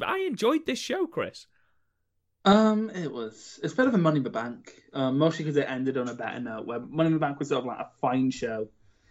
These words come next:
Speaker 2: with a great title match and a shocking ender. Whereas this, this is almost paced as much, as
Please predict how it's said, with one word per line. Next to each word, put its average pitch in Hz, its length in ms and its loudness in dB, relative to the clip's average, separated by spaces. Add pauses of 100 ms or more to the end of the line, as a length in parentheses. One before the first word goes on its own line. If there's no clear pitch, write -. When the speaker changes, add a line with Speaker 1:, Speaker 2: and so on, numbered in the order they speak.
(140)
Speaker 2:
with 127 140 -2
a - 20 2
great 131 320 2
title 127 300 -2
match 117 420 -2 (140)
and 117 680 -2 (140)
a 110 720 0
shocking 131 580 2
ender. 127 380 0 (720)
Whereas 143 240 8
this, 196 180 6
this 202 200 -6
is 233 80 -2
almost 226 640 -2 (240)
paced 165 360 -2
as 156 140 -6
much, 147 320 -4
as 143 260 0